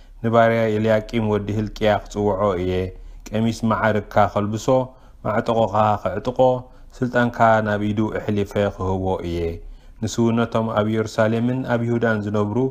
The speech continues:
ኣቦ ክኸውን እዩ። ኣብ ትሕቲ እቲ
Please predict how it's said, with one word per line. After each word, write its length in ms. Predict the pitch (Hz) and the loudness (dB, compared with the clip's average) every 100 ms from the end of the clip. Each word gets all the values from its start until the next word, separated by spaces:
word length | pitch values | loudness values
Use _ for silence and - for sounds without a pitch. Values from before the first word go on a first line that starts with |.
| - - - - | -6 -20 -12 0
ኣቦ 220 | 107 110 113 | 0 2 0
ክኸውን 520 | 107 101 104 98 98 101 | 0 -2 0 0 -2 -4
እዩ። 200 | 98 87 82 82 - _ _ _ _ | -6 -4 -4 -6 -12 _ _ _ _
ኣብ 120 | 107 104 | -6 -4
ትሕቲ 240 | 117 110 127 | -4 -2 -4
እቲ 140 | 117 | 0